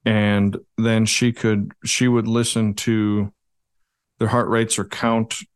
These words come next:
you know, watch, watch the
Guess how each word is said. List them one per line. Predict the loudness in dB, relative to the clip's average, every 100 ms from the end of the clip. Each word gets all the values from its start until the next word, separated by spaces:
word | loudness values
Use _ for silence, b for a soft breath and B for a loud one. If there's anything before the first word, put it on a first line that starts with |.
| _ _ _ _ _
you | -2
know, | 0 0
watch, | 0 0 0 -4 -10 -14 -18 -18 _ -20 -20 _ _ _ _ _ -14 -8
watch | -8 -10 _ _ -10 -8 -4 -4 -4 _ -10 -8 -6 -6
the | -4 -4